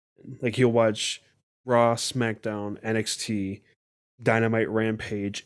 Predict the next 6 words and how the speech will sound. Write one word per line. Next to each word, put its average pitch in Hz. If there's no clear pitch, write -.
Impact. 107
Uh, 90
I -
think 110
that, 98
and 104